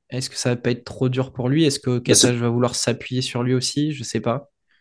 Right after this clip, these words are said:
Speaker 2: Bah, c'est pour ça qu'il veut le faire d'abord reprendre là. Il... il va reprendre là en championnat là.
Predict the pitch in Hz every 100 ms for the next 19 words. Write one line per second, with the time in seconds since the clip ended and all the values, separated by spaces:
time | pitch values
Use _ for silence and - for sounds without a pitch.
0 | _ _ _ 139 143 107 127 - 104 101
1 | 110 104 113 - 113 - 120 104 101 104
2 | 95 95 - 104 107 104 - 117 123 123
3 | 104 98 107 - 104 143 170